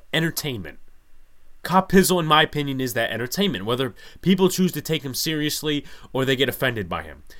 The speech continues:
'Cause he's called out a lot of content creators. He's called out The Entertainer today. He's called out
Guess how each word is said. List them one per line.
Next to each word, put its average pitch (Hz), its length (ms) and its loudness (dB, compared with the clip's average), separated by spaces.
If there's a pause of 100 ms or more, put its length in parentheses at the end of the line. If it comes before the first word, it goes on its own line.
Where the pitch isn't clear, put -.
(100)
'Cause - 160 0
he's 269 160 4
called 262 260 6
out 214 160 8
a 131 140 4
lot 143 340 6
of 180 140 -2
content 127 480 -2
creators. 76 500 -10 (240)
He's 151 160 -2
called 151 320 2
out 131 160 4
The 117 140 -2
Entertainer 160 520 0
today. 185 480 0 (840)
He's 135 160 -2
called 143 320 4
out 127 360 6